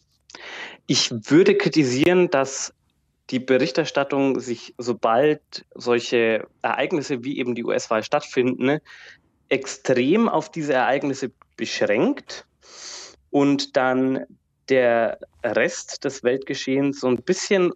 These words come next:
unter den Tisch fällt. Also quasi, dass man, man hat es noch in der Berichterstattung, aber es bekommt bei weitem nicht den Raum im Vergleich zu der U-S-Wahl, den es eigentlich bekommen müsste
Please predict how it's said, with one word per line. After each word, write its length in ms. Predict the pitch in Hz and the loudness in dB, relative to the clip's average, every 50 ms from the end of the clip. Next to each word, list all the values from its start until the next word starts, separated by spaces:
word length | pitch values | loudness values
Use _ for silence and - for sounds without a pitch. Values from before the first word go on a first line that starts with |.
| _ | _
unter 340 | - 160 165 175 170 156 147 139 _ _ _ _ _ _ _ _ _ _ - | 0 0 2 2 2 0 -2 -2 _ _ _ _ _ _ _ _ _ _ -6
den 160 | 135 131 131 | -4 -4 -4
Tisch 460 | - - - - 170 170 - - - | -6 -8 -6 -4 -4 -4 -4 -6 -6
fällt. 400 | - - 98 92 92 95 92 - _ - - - - - - - - - | -2 0 0 0 0 -2 -6 -10 _ -20 -20 -20 -20 -20 -20 -20 -6 -2
Also 200 | - 120 117 131 | 0 2 2 2
quasi, 560 | 127 - - 120 120 131 131 - - 143 131 | 0 -2 0 0 2 2 0 -2 -4 -4 -2
dass 240 | - 127 123 - - | 0 0 0 0 0
man, 340 | 131 127 123 123 127 123 - - _ _ _ _ _ _ _ _ _ _ _ _ _ _ _ _ _ _ _ _ _ _ _ | 0 0 0 0 0 -2 -4 -8 _ _ _ _ _ _ _ _ _ _ _ _ _ _ _ _ _ _ _ _ _ _ _
man 220 | 120 131 127 123 | -2 -2 0 0
hat 120 | 143 143 - | 0 -2 -4
es 140 | - - - | -6 -6 -4
noch 140 | 196 190 | -2 0
in 80 | 196 196 | 0 0
der 60 | 180 | 0
Berichterstattung, 640 | 175 185 185 196 - 185 - - 185 185 190 185 185 | 0 0 -2 -2 -4 -4 -4 -2 -2 -2 -2 -2 -4
aber 200 | - - 120 117 | -4 -4 -4 -4
es 140 | - - - | -6 -8 -10
bekommt 420 | - - - - 143 139 151 156 - _ - | -12 -12 -6 -2 0 0 0 0 -4 _ -8
bei 280 | - - 127 123 - | -4 -2 0 0 0
weitem 560 | 107 110 139 156 - - 160 147 135 135 135 | 0 0 -2 -2 -2 -4 -4 -4 -2 -2 -2
nicht 260 | 143 139 139 - - - | -2 -2 -4 -8 -4 -2
den 240 | 120 123 120 113 | 0 0 0 0
Raum 560 | 110 113 113 110 110 113 135 170 196 214 214 185 | 0 0 2 2 2 4 4 2 2 2 0 -2
im 120 | 160 160 | -2 -4
Vergleich 560 | - - 151 139 - - 127 131 160 - - | -4 -2 -2 -2 0 0 -2 -2 -2 -4 -8
zu 180 | - - - 135 | -16 -16 -14 -14
der 420 | 131 135 - - 110 117 117 - | -16 -12 -6 -2 0 0 2 2
U-S-Wahl, 720 | 117 - - - 170 - - - 165 156 156 160 165 165 _ - - - - - - _ _ _ - | 0 0 0 0 0 -2 -4 -2 0 0 2 2 0 -2 _ -12 -20 -20 -20 -20 -20 _ _ _ 0
den 160 | 127 131 139 143 | 2 2 4 2
es 140 | 147 143 | 2 0
eigentlich 520 | - - 120 123 127 135 131 131 127 123 - | 0 0 2 2 2 0 0 -2 -6 -8 -6
bekommen 500 | - 127 - - 131 123 123 117 117 120 | -8 -4 0 0 2 2 2 2 2 2
müsste 720 | 123 139 156 175 160 - - - - 113 107 101 98 101 | 2 2 2 0 0 -4 -8 -4 0 0 2 0 0 -4